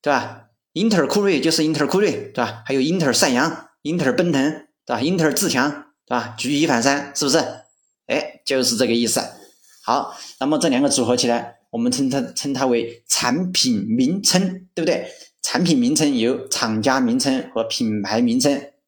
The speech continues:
组成，对不对？那有些人他说，为啥要弄一个品牌名称，对吧？你不就直接叫英特尔不就更好吗？我为啥还要用个品牌名称呢？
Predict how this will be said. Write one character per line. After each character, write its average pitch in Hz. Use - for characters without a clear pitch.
组 120
成， 143
对 143
不 135
对？ 143
那 131
有 117
些 117
人 120
他 120
说， 120
为 226
啥 -
要 156
弄 156
一 120
个 123
品 107
牌 101
名 101
称， 104
对 123
吧？ 107
你 139
不 131
就 190
直 -
接 170
叫 180
英 156
特 160
尔 131
不 -
就 135
更 143
好 104
吗？ 101
我 113
为 214
啥 156
还 123
要 139
用 160
个 127
品 -
牌 123
名 120
称 120
呢？ 269